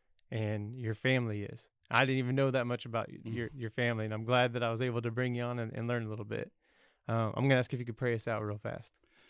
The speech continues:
Speaker 2: Yes, Lord Jesus, thank you for this morning. Lord, thank you for every ear that hears this word,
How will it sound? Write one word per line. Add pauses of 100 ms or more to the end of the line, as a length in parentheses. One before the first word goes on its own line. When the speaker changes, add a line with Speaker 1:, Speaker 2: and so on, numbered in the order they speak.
(580)
Speaker 2:
Yes,
Lord
Jesus,
thank
you
for
this
morning. (600)
Lord,
thank
you
for
every
ear
that
hears
this
word,